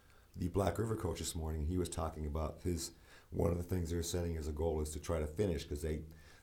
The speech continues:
they had a, they had a chance to beat you last year,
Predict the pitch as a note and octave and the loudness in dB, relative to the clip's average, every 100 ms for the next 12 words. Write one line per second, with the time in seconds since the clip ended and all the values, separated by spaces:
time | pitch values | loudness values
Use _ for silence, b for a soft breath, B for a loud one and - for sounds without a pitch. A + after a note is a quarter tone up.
0 | - - G#2 G#2 - - A2 A2 - C#3 | 2 4 6 4 4 4 6 6 6 6
1 | C3+ A2+ A#2+ B2 D3+ B2+ D2+ D2 - D#2 | 6 4 2 4 4 6 6 4 2 0
2 | C#2+ | -2